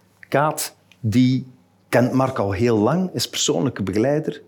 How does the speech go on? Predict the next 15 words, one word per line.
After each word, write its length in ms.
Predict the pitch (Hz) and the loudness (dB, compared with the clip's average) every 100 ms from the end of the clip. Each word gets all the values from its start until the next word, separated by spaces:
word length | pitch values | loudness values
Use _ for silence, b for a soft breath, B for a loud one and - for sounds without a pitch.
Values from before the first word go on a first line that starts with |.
| _ b b b - | _ b b b -8
voelt 420 | 92 156 175 147 | -2 2 2 0
Mark 260 | 151 147 | -2 -2
zeer 220 | - 151 151 | 0 0 0
goed 220 | 147 143 | -2 -2
aan. 240 | 104 85 | -4 -4
In 120 | - 104 | -6 -6
vertrouwen 480 | - 135 143 151 | -4 -2 2 2
zegt 240 | 117 139 - | 0 -2 -4
ze 80 | 131 | -4
soms 240 | 135 127 | -2 -2
tegen 260 | 135 131 127 | -4 -2 -2
mij, 120 | 120 | -4
"Karel, 340 | - 139 135 | -4 -4 -4
ik 120 | 117 | -4
heb, 180 | 131 123 | -4 -6